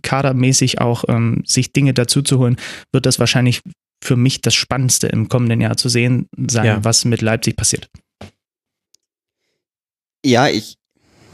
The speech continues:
Speaker 3: ich fand's vorhin interessant, dass du mit der Europa League angesprochen hast, weil ich fand, das war ein, ein ganz entscheidender Baustein in dieser Saison, dieses konsequente Verabschieden aus diesem Wettbewerb.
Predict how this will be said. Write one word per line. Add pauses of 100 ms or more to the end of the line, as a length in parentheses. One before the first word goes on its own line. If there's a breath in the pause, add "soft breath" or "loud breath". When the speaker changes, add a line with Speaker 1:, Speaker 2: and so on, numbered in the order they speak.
(280 soft breath)
Speaker 3:
ich
fand's
vorhin
interessant,
dass
du
mit
der
Europa
League
angesprochen
hast,
weil
ich
fand,
das
war
ein,
ein
ganz
entscheidender
Baustein
in
dieser
Saison, (680 loud breath)
dieses
konsequente
Verabschieden
aus
diesem
Wettbewerb.